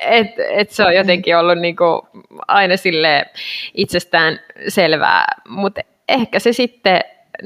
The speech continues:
niinku, en mä tiedä. Se, se on, niinku, se on mysteeri ja sitten ehkä nämä ihmiset on aika, niinku,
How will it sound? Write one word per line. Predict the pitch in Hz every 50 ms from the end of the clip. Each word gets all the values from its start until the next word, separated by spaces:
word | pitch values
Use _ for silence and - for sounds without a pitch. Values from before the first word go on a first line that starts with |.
| 196 202
niinku, | 196 190 175 - - 180 175 170 165 - _ _ _ _ _ _ _ _ _ _ _ _ _ _ _ _ _ _ _ _ _ _ _ _ _ _ _ _ _ _ _ - - _
en | 269 240 196
mä | 185 185
tiedä. | 190 - 214 175 151 151 - 143 - - - - - - _ _ - - - - - - - - - - - - - -
Se, | - - 269 165 113 - - - - - _ -
se | - - 262 220 214
on, | 226 233 226
niinku, | 214 190 190 - 196 185 165 - - - _ _ - -
se | - 262 226
on | 208 214 - - - -
mysteeri | - 254 269 247 262 - - 196 190 185 180 175
ja | 175 180
sitten | 190 214 196 - - 185
ehkä | 190 190 190 - 180 180 - - - -
nämä | - 202 196 202
ihmiset | 220 233 214 190 185 175 170 -
on | 175 170 170
aika, | 170 170 170 - 170 165 - - - - _ - -
niinku, | - 170 170 - 175 170 170 - _ _